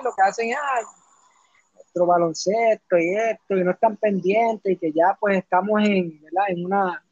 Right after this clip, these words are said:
ante una ola, pues, no, no, no muy buena en comparación a lo que hemos sido, pero yo creo que,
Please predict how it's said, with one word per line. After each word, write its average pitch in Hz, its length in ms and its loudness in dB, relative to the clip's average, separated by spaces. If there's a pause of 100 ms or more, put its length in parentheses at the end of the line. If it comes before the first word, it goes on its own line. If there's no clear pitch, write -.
(440)
ante 156 220 -2
una 190 280 4
ola, 196 520 4 (1300)
pues, 160 160 -2
no, 196 360 4
no, 214 300 2
no 208 180 2
muy 277 260 4
buena 247 580 4
en 180 100 -6
comparación 180 640 -4
a 226 60 -4
lo 202 100 -6
que 165 220 -10
hemos 226 240 -10
sido, 220 480 -2
pero 165 160 -8
yo 170 140 -6
creo 202 120 -4
que, 220 320 -6